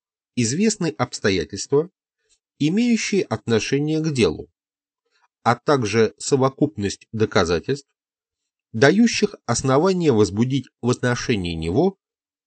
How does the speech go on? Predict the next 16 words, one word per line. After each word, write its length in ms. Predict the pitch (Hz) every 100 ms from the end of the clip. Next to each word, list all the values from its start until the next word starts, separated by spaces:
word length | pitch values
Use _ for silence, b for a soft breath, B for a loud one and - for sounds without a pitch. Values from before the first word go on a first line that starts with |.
| _ _ -
уголовное 640 | 117 110 107 135 139 143
дело, 460 | 143 104 78 71 - _ _ _ _ _
задержать 640 | 107 131 143 117 127 110 -
лицо 560 | 127 139 - 139 110 -
в 60 |
соответствии 880 | - 127 107 120 113 - 107 104 95 _ _
со 320 | - 131 98
статьями 680 | - 120 - 110 92 85 76 _ _ _ -
девяносто 540 | 110 113 113 107 -
первой 400 | - 120 90 85
и 260 | - 104 95
девяносто 560 | 92 107 104 92 -
второй 460 | 87 110 104 90 - _ _
У 80 | 123
П 160 | - 208
К 300 | - 208